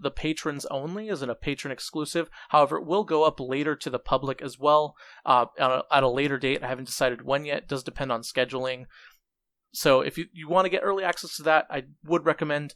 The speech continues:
heading on over to the Patreon. Also, if you wanna support the podcast, you can go to patreon dot com slash chapter tactics. Patrons get cool prizes and exclusive content and a community where we all chat on Discord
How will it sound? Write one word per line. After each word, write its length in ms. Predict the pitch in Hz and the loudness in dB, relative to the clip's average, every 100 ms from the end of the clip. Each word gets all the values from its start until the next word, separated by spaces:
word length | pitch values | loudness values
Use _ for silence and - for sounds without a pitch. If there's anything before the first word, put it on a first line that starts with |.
| - - | -20 -4
heading 220 | 151 147 | -2 2
on 200 | 135 139 | 0 0
over 240 | 143 135 | -4 -6
to 100 | - | -6
the 80 | 123 | -8
Patreon. 600 | - 165 160 160 151 156 - - _ _ _ _ _ | -4 -6 -4 -2 -2 -2 -8 -20 _ _ _ _ _
Also, 260 | 262 - 165 | 4 6 2
if 100 | 147 | 2
you 60 | |
wanna 120 | 135 120 | -4 -4
support 240 | - 123 | -4 -6
the 60 | - | 0
podcast, 500 | 123 - 131 135 156 | -2 0 -4 -4 -12
you 60 | |
can 80 | 160 | -8
go 60 | 165 | -6
to 60 | |
patreon 360 | 170 160 175 165 | -6 -6 -6 -6
dot 160 | 160 | -4
com 240 | 175 175 175 _ _ - | -2 -2 -4 _ _ -14
slash 340 | - 151 - | 0 0 2
chapter 280 | 131 120 127 | -2 -2 -2
tactics. 540 | 120 113 170 - - - _ _ _ | -4 -4 -8 -10 -14 -18 _ _ _
Patrons 340 | 139 - 131 - | -6 -6 -8 -2
get 240 | 139 - - | -2 -4 -8
cool 320 | - 202 196 | -6 -6 -8
prizes 680 | - 190 190 185 196 - - _ _ - | 0 0 0 -6 -12 -12 -14 _ _ -6
and 260 | 175 170 - | -6 -6 -10
exclusive 380 | - 180 160 - | -8 -6 -6 -4
content 440 | 165 156 165 - _ | -4 -2 -4 -6 _
and 220 | 156 160 | -12 -6
a 160 | 160 151 | -4 -6
community 560 | - 156 151 156 156 - | -8 -10 -6 -6 -6 -6
where 140 | 151 | -8
we 120 | 147 | -2
all 180 | 147 143 | -2 -2
chat 300 | - 156 - | 0 0 0
on 220 | 151 147 135 | -4 -6 -6
Discord 480 | 139 - 147 139 | -12 -6 -4 -4